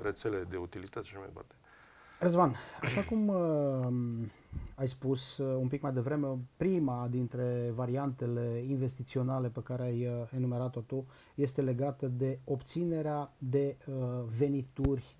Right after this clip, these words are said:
Speaker 2: din închirierea, uh, indiferent că este vorba de spații industriale sau rezidențiale, în speță venituri din chirii. Uh, toți cei care ne urmăresc, uh,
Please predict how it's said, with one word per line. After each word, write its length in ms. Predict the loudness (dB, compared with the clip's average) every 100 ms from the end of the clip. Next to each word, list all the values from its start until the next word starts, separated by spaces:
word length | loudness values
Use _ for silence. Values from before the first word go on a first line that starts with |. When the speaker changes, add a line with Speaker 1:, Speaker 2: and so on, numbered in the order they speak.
| 0
Speaker 2:
din 200 | 2 4
închirierea, 840 | 2 0 0 2 2 0 -4 -6
uh, 480 | -8 -8 -6 -8 -8 -10 -12 -4
indiferent 400 | -2 0 0 -2
că 80 | -2
este 160 | -4 -4
vorba 220 | -4 -4
de 60 |
spații 320 | -6 -8 -6 -6
industriale 420 | -6 -6 -8 -6
sau 160 | -6 -6
rezidențiale, 640 | -4 -6 -6 -6 -6 -6 -12 -20 -20 -8
în 60 | 2
speță 300 | 2 2 -2 2
venituri 420 | 4 6 4 2
din 120 | 2
chirii. 280 | 2 -2 -4 -16 -20 -6
Uh, 440 | 0 2 4 4 4
toți 180 | 4 4
cei 140 | 0
care 420 | 2 0 0 -2
ne 140 | -2 0
urmăresc, 540 | 2 2 2 -2 -6
uh, 100 | -6